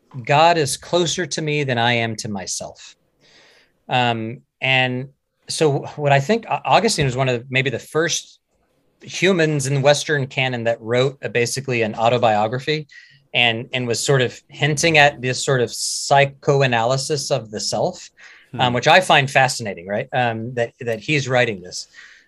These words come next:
Speaker 1: um, as a Christian. And, but a big part of, and, and Augustine was also, um, prior to becoming Christian, um, was an incredibly, like,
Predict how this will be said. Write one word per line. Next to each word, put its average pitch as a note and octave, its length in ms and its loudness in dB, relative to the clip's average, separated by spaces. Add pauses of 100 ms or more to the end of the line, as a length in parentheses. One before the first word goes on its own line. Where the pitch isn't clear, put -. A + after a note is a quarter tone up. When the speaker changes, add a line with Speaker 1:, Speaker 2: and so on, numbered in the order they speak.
(140)
Speaker 1:
um, B2+ 220 2
as B2+ 160 2
a C3 60 -4
Christian. A2+ 540 -8
And, C#3 320 -2
but D#3 120 0
a D3+ 60 2
big G#3 300 2
part A3 340 2
of, C#3 360 4
and, C#3+ 360 0
and B2+ 280 -4
Augustine C3 560 0
was A#2 160 -8
also, B2+ 760 -2 (340)
um, A#2+ 320 0 (160)
prior F3+ 300 4
to F3+ 60 0
becoming C#3 280 -4
Christian, A#2 540 -6 (340)
um, A#2+ 360 0
was B2+ 300 -2
an B2+ 140 -4
incredibly, C#3+ 880 2
like, A#2+ 260 -2